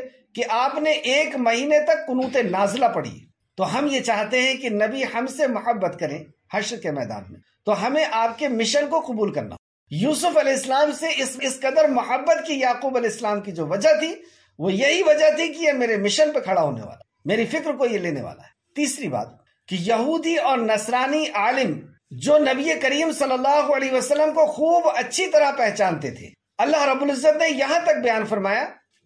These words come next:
कि ये अपने बेटे से भी ज्यादा अच्छे से आपको पहचानते हैं कि आप वक्त के नबी हैं। बाप से ज्यादा अच्छे से नहीं कहा, क्योंकि एक बेटा बाप को उतना नहीं पहचानता जितना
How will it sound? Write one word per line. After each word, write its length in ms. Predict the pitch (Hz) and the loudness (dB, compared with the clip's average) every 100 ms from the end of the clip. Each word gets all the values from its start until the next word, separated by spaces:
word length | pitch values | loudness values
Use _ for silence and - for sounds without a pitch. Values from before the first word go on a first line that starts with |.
| - | -8
कि 60 | 240 | -4
ये 160 | 311 | 0
अपने 500 | 330 262 247 302 320 311 | 2 2 -2 0 2 2
बेटे 460 | 240 254 269 339 | 0 0 0 -2
से 160 | 269 330 | 0 -2
भी 160 | 330 285 | 0 -2
ज्यादा 440 | 190 247 269 330 262 | 0 0 2 2 2
अच्छे 340 | 269 262 359 | 0 -2 -2
से 140 | 349 359 | 0 0
आपको 380 | 262 277 - 294 | 0 0 0 2
पहचानते 520 | 262 220 240 254 330 | 2 0 -2 -2 -2
हैं 120 | 339 | -2
कि 80 | 330 | 2
आप 200 | 269 226 | 0 2
वक्त 200 | 202 - | -2 -4
के 80 | 165 | -8
नबी 200 | 120 - | -8 -10
हैं। 340 | - _ - 127 | -18 _ -8 0
बाप 320 | 202 277 302 | 2 4 2
से 180 | 349 302 | 0 0
ज्यादा 320 | 269 262 302 | 2 2 2
अच्छे 280 | 285 285 311 | 2 -2 -4
से 120 | 285 | -2
नहीं 140 | 262 | -2
कहा, 280 | 139 113 - _ _ _ | -2 -4 -8 _ _ _
क्योंकि 200 | 208 - 214 | -4 -2 0
एक 220 | 254 208 | 0 2
बेटा 280 | 233 240 277 | 2 4 4
बाप 300 | 208 240 240 | 4 2 2
को 120 | 302 | 0
उतना 240 | 269 277 277 | 0 0 0
नहीं 160 | 320 277 | 0 0
पहचानता 420 | 233 226 226 247 | 0 0 0 0
जितना 280 | 226 226 | -2 -2